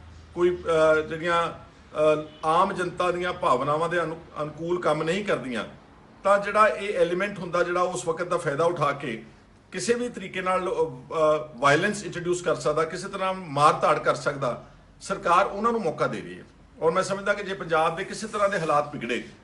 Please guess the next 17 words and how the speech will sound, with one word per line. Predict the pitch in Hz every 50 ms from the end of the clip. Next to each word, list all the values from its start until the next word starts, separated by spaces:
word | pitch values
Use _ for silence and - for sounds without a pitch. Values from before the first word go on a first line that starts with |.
| - - - - -
ਉਹਦੇ | 190 208 233
ਲਈ | 247
ਸਿੱਧੀ | 226 - 233 220 - 254
ਸਿੱਧੀ | 220 - 214 180 202 196
ਬੀਜੇਪੀ | 170 160 143 160 151 151 147
ਦੀ | 143 151
ਸਰਕਾਰ | - - - - 127 120 120
ਜਿਹੜੀ | 110 117 117 123 131 - - -
ਉਹ | 143 127
ਆਪ | 113 107 - 95
ਜ਼ਿੰਮੇਵਾਰ | 107 104 101 98 98 101
ਹੋਵੇਗੀ। | 95 92 90 101 - - 143 139 - - - - - -
ਇਸ | - 170 156 143
ਲਈ | 185 185 170
ਸਾਡੀ | - 165 156 151 170 165
ਮੰਗ | 139 127 131 143 170 170 170
ਆ | 170 175